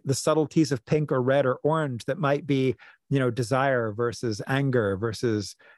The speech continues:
you know, irritation versus whatever. It's like they might be very similar colors, even though the feelings they might correspond to might be very, very different. And so then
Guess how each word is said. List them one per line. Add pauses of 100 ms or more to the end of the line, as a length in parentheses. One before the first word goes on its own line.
(140)
you
know,
irritation
versus
whatever.
It's
like
they
might
be
very
similar
colors,
even
though
the
feelings
they
might
correspond
to (340)
might
be (160)
very,
very
different. (360)
And
so
then